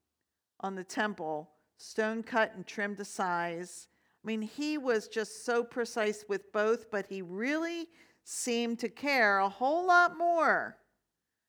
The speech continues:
about where he was gonna live than the temple that God asked him to build. Think about that. I mean, the palace took twice as long to build. His palace was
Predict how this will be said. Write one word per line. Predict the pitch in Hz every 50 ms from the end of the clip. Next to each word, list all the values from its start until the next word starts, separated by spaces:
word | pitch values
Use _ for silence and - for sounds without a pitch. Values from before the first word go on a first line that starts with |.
| _ _ _ _
about | - 208 214 185 226 214 214 214 180 208
where | 214 220 220 214
he | 208 - 285 302
was | 302 269 269 - -
gonna | - 208 185 180 175
live | 175 170 165 160 151 156 165 - - - - _ _ _ _ _ _ _ _ _ _ _ _ _ _ _ _ _ _ _
than | 170 165 202 202 196
the | 190 196 196
temple | - - 320 311 311 320 - 220 170 151 160 165
that | 185 175 170 -
God | - 202 185 185 180 175 175 175 - -
asked | 185 185 180 180 185 - - -
him | 196 175 165 156 147 151 151 160 _ _ _ _ _ _ _ _ _ _ _ _ _ _ -
to | - -
build. | 165 170 180 175 170 165 165 -
Think | 320 403 440 -
about | 440 349 214 175 160 - -
that. | 170 117 117 113
I | 156 220
mean, | 233 233
the | 233 233
palace | 240 247 254 240 233 240 262 247 -
took | - 269 240 220 233 - - - - - _ _ -
twice | - - 214 247 269 - 254
as | 214 -
long | 220 214 208 202
to | 180
build. | 139 135 165 175 185 208 254 311 - - _ _ _ _ _ _ _ _ _ _ _ _ _ _ _ _ _ _ _ _ _ _
His | - 240 254 - -
palace | - 262 254 247 262 262 262 262 262 247 - - -
was | 240 226 214 214 208 196 -